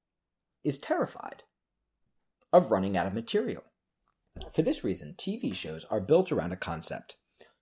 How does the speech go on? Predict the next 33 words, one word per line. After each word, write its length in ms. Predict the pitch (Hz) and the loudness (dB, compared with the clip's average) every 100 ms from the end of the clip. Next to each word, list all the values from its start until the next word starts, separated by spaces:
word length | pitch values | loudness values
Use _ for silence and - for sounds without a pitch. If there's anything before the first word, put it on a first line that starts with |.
| _ - | _ -14
called 240 | - 95 | -6 -4
an 120 | 101 104 | -4 -6
engine. 420 | 104 98 90 76 - _ _ _ _ _ _ _ _ _ _ _ _ - | -2 -2 -2 -6 -12 _ _ _ _ _ _ _ _ _ _ _ _ -4
The 220 | 143 190 | 0 4
engine 340 | 233 339 381 311 | 6 8 8 8
of 80 | |
a 60 | 196 | 6
T 220 | - 139 | 4 0
V 140 | 104 95 | 2 0
show 200 | - 98 | 0 0
is 140 | 117 | 4
the 100 | 151 | 2
thing 300 | 151 254 381 | 2 -2 4
that 100 | 254 | 6
allows 480 | 135 117 113 117 117 | 6 6 8 8 6
you 80 | 113 | 0
to 200 | 101 92 | -2 4
replicate 580 | 127 127 131 - 120 - | 4 6 0 0 -2 -2
episodes. 640 | 120 - - - - - - | -4 -6 -8 -10 -10 -14 0
It's 200 | 156 143 | 2 2
the 260 | - 170 - _ | 0 -4 -6 _
area 420 | 226 285 370 359 175 | 10 10 10 6 6
of 240 | 156 123 | 4 4
research 460 | 147 190 185 113 127 | 4 4 4 2 4
where 80 | |
you 140 | 139 147 | 4 4
focus 480 | - 196 208 254 233 | 4 4 4 2 2
your 180 | 185 | 2
energy 540 | 107 92 80 85 90 - - - | 2 -2 -2 -6 -8 -10 -16 -2
as 160 | 110 120 | 2 6
a 80 | 120 | 6
writing 440 | 98 101 98 95 | 6 6 4 0
team 360 | - 80 85 | -4 -8 -10